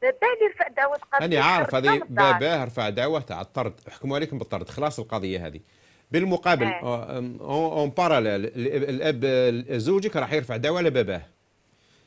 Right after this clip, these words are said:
Speaker 2: سقسيتك انت،
Speaker 1: إيه،
Speaker 2: سقسي-،
Speaker 1: رفع-، رفعنا
Speaker 2: سقسيتك
Speaker 1: دعوة
Speaker 2: انت،
Speaker 1: تعويض.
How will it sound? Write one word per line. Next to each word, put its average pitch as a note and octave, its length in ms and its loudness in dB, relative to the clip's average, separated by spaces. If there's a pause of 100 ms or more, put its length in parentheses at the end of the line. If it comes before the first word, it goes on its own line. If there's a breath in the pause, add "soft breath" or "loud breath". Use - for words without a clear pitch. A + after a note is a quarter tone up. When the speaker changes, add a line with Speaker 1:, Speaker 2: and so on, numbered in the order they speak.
(160)
Speaker 2:
سقسيتك - 460 -2
انت، D3+ 140 -2
Speaker 1:
إيه، A3 380 6
Speaker 2:
سقسي-، - 380 2
Speaker 1:
رفع-، F#4 240 8 (320)
رفعنا A3+ 60 -2
Speaker 2:
سقسيتك E4+ 440 4
Speaker 1:
دعوة C#4+ 180 4
Speaker 2:
انت، F#4 100 4
Speaker 1:
تعويض. F4+ 560 4